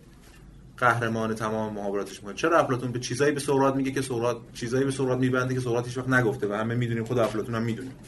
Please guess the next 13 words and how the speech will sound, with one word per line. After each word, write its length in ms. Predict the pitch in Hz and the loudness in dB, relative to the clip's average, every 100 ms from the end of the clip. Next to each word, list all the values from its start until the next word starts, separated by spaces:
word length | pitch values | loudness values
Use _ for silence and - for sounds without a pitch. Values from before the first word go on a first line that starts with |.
| - - - - - | -20 -20 -18 -16 -2
یعنی 100 | 131 | 2
به 140 | 139 175 | 6 8
غیر 180 | 160 | 8
از 120 | 131 120 | 6 6
اولین 640 | 123 120 120 120 120 113 - - - - - - - - - | 4 6 4 2 0 -2 -8 -16 -18 -18 -20 -20 -20 -18 -4
رساله 680 | 107 107 - 113 120 156 139 | 0 0 2 4 6 6 4
که 140 | 131 | 0
حالت 300 | 120 117 107 | -2 0 0
محاوری 460 | 113 107 104 104 104 | -2 -2 0 0 0
خیلی 220 | 107 107 | 0 -2
نداره، 340 | 110 107 104 104 | -2 0 0 0
یعنی 120 | 113 | -2
آپولوژی 1080 | 107 - 107 104 104 - 98 110 139 170 | -2 -2 0 0 0 -2 -6 -2 -2 -4